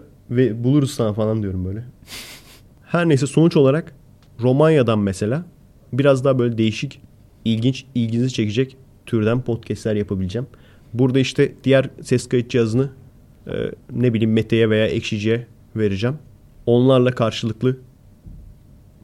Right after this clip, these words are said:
podcast yapabileceğiz. Sadece bu Romanya'da olmamla da alakası yok. Ekşici biliyorsunuz bize çok uzak oturuyor.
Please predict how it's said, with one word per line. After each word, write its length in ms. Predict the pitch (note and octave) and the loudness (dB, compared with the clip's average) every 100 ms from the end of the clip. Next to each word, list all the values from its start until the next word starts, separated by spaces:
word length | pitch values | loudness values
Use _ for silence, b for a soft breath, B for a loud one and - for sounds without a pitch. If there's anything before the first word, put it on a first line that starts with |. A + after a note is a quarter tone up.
| - | -4
podcast 440 | A#2 A2+ A2+ - | -4 -2 -4 -2
yapabileceğiz. 500 | G2 G2 F#2 B2 - b b | -2 -2 -2 -4 -8 b b
Sadece 380 | - D3 D3+ D#3 | 0 2 4 4
bu 60 | C#3+ | 4
Romanya'da 500 | C3+ C#3 C#3 C#3+ C#3+ - _ _ _ - | 6 6 4 2 -2 -10 _ _ _ -2
olmamla 640 | A#2 A#2+ B2+ C3+ C3 C3 - - _ | 2 4 4 4 2 0 -6 -20 _
da 60 | G#2+ | -2
alakası 520 | G#2+ G2 F#2 G2 A#2+ | 0 -2 -4 -6 -4
yok. 180 | C#3+ - b b b - | -6 -8 b b b -6
Ekşici 400 | A#2+ A2+ A#2+ C3 | -4 -4 -4 0
biliyorsunuz 380 | B2+ B2 B2+ A2+ | 2 2 0 -4
bize 140 | A2+ | -4
çok 220 | B2 C3 B2 | -2 -2 -2
uzak 260 | A#2 B2+ | -2 0
oturuyor. 360 | A2 - F#2+ | -2 -4 -6